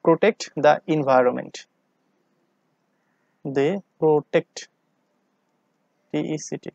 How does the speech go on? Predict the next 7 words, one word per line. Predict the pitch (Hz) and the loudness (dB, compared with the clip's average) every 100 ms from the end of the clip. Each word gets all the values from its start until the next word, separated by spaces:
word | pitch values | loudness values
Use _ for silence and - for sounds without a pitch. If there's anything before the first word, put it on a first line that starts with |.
| _ _ | _ _
protect | 156 156 185 - - _ _ _ _ _ _ _ _ | -4 -2 -4 -6 -20 _ _ _ _ _ _ _ _
the | 139 143 156 - 147 | -2 -2 -2 -4 -4
environment, | 139 127 127 131 - 143 - _ _ _ _ _ _ _ _ _ _ _ _ - | -4 -2 -2 -4 -10 -18 -20 _ _ _ _ _ _ _ _ _ _ _ _ -10
আর | 147 143 147 - | -4 -4 -4 -4
ও | 151 143 143 | -4 -2 -4
এন। | 175 147 143 _ _ _ _ _ _ _ _ _ _ _ _ _ 147 | -4 -4 -4 _ _ _ _ _ _ _ _ _ _ _ _ _ -4
They | 143 180 | 0 0